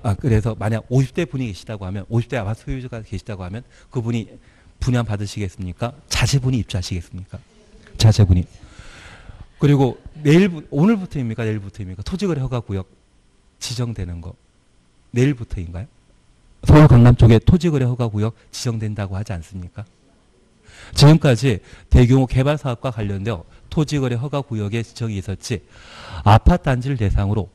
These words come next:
토지거래 허가 구역 지정한 것은 참 처음입니다. 그리고 하시는 이야기가 지금 삼성동에 옛날 한전 부지에 뭔가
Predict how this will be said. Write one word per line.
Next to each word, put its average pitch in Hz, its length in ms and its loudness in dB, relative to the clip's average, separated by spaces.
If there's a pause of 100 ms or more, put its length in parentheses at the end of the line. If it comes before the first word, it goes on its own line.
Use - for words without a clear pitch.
토지거래 135 440 -2
허가 113 220 -6
구역 107 240 -8
지정한 98 340 -10
것은 113 320 -6
참 156 260 -2 (100)
처음입니다. 104 440 2 (180)
그리고 120 280 -4 (240)
하시는 185 320 -6
이야기가 107 460 -6 (720)
지금 107 380 -6 (180)
삼성동에 147 800 -6 (680)
옛날 120 340 0
한전 160 420 -6
부지에 110 360 -8
뭔가 101 400 -8